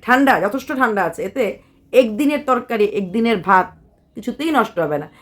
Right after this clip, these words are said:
তারপরে চোপা যেটা রান্নাটা দুপুরবেলা করেছে সেটা আরামসে রাত্রেবেলাও খেতে পারবে, নেক্সট দিন থাকলেও অসুবিধা হবে না। এখন চালটা বেশি নিয়ে নিয়েছে, চালের আন্দাজটা চোপা যখন আগে ফ্ল্যাটে ছিল তখনও পেতো না, তখনও বৌদিকে জিজ্ঞেস করছে, বৌদি বাচ্চা মেয়ে বলে দিতে পেরেছে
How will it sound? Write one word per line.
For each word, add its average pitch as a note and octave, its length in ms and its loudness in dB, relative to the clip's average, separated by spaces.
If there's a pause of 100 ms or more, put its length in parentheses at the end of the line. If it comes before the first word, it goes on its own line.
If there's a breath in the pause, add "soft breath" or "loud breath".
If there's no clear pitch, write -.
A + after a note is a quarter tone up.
(120)
তারপরে A3+ 200 -2
চোপা C#4 320 0
যেটা B3+ 200 0
রান্নাটা A3 300 0
দুপুরবেলা B3+ 440 0
করেছে G3 240 -6
সেটা G3+ 160 -4
আরামসে B3+ 600 0 (400)
রাত্রেবেলাও C#4 560 2
খেতে B3+ 240 -2
পারবে, G3+ 380 0 (260 soft breath)
নেক্সট B3+ 380 2
দিন D4 180 -2
থাকলেও G#3+ 480 -2
অসুবিধা G3+ 460 0
হবে C#3+ 240 -2
না। - 160 -14 (420)
এখন D#4+ 460 -2 (200)
চালটা E4 540 4
বেশি A#3+ 260 -4
নিয়ে F3 160 -6
নিয়েছে, C#3+ 360 -14 (320)
চালের C4+ 360 6
আন্দাজটা A3+ 480 -2
চোপা A3+ 260 -6
যখন G#3+ 200 -4
আগে G#3 180 0
ফ্ল্যাটে A#3+ 380 0
ছিল B3+ 240 0 (380 soft breath)
তখনও D4 600 0
পেতো B3 280 2
না, G#3+ 120 0
তখনও B3+ 480 0
বৌদিকে A3 420 2
জিজ্ঞেস A3+ 200 0
করছে, G3+ 160 -4
বৌদি A3 440 4
বাচ্চা C#4 300 2
মেয়ে A#3 140 0
বলে A3 120 4
দিতে F#3 180 -8
পেরেছে F3 380 -8